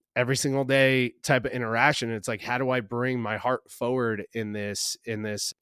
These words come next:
interaction that I'm having and br-, have, allowing this person to have a great experience,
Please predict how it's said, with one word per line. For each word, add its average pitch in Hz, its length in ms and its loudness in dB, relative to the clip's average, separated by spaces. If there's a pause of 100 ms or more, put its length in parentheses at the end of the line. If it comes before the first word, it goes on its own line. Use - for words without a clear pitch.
interaction 135 480 4
that 120 100 2
I'm 107 140 -2
having 117 640 4 (140)
and 107 400 -2 (120)
br-, 117 300 -2 (500)
have, 151 360 2 (180)
allowing 139 480 2
this 135 160 -2
person 131 500 0
to 113 140 -2
have 117 160 2
a 117 60 -6
great 107 320 -4
experience, - 760 -8